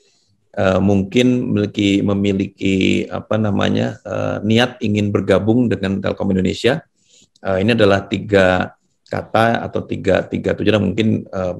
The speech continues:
adik-adik semua perlu, perlu apa, perlu atau perlu saya sampaikan gitu ya kepada adik semua, yaitu, eh, di Telkom nanti ada, eh, proses learn, eh, grow dan juga contribute untuk Indonesia.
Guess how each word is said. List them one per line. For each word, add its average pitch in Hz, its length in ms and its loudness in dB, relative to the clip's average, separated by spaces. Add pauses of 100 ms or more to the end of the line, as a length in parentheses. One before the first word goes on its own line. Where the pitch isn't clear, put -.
(180)
adik-adik 95 400 -6
semua 104 400 -4 (160)
perlu, 95 560 -2 (400)
perlu 90 560 -2
apa, 110 560 -4
perlu 92 720 -2
atau 95 160 -2
perlu 101 160 0
saya 101 160 0
sampaikan 95 480 0
gitu 85 160 -6
ya 123 80 -2
kepada 85 320 -8
adik 92 160 -8
semua, 98 240 -8
yaitu, 107 400 -2 (380)
eh, 95 180 2
di 90 80 0
Telkom 92 240 0
nanti 110 240 4
ada, 90 480 2
eh, 107 140 -12
proses - 340 -6
learn, 143 320 2 (800)
eh, 87 400 -4
grow 143 380 4
dan 92 160 -2
juga 98 240 0
contribute 98 560 0
untuk - 400 -6
Indonesia. 107 480 4